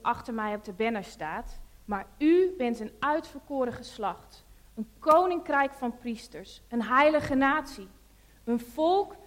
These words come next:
dat God zich verworven heeft om de grote daden van hem te verkondigen, die u uit de duisternis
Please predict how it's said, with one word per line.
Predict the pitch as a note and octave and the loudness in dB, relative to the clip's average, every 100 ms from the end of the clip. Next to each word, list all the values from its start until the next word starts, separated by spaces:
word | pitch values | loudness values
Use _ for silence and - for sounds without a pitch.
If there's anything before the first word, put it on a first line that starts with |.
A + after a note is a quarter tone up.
| - | -18
dat | - A3 | -8 -8
God | - - F4+ F#4 | -8 0 2 2
zich | - E4+ - | -2 -4 -4
verworven | C4 A3+ C#4 E4+ F4+ F4 | -8 -4 2 4 4 0
heeft | C#4+ C#4+ D#4+ D#4+ - - - - - - | 0 2 0 -2 -16 -20 -20 -20 -10 -2
om | A#3+ | 0
de | G#3+ | 0
grote | - - D#4 F#4+ F#4+ | -2 4 6 6 2
daden | C4 C#4 D#4 E4 | 2 4 4 2
van | - B3 | -2 -4
hem | A3 D4 E4 | 0 0 0
te | C4 | -4
verkondigen, | - A#3 D4+ D4+ D4 - D4+ D#4+ - - - | -14 -6 0 2 2 0 -4 -4 -12 -20 -14
die | A3+ A3 - | -12 -10 2
u | E4 F4+ F4+ - | 6 6 2 -6
uit | D4 C4 | -2 0
de | B3 G3+ | -2 -2
duisternis | B3+ C#4 D4+ - C#4+ C#4 C#4 | 2 2 0 -2 -2 -2 -4